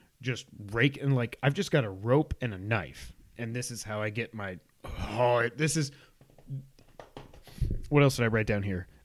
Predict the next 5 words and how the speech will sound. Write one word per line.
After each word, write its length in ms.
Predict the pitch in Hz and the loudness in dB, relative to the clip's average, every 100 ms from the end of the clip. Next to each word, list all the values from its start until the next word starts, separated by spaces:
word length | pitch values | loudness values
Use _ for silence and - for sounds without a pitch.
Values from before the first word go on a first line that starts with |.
| - | 4
Uh, 320 | 135 123 113 110 - - | 10 10 10 6 -2 4
Kano 540 | 135 139 151 165 185 - _ _ _ _ _ | 8 10 8 6 4 -4 _ _ _ _ _
reminds 500 | - 131 131 139 135 131 | 2 4 6 4 2 0
me 320 | 131 123 127 - | 0 0 -2 -2
of, 500 | 113 104 101 98 | 0 0 -2 -4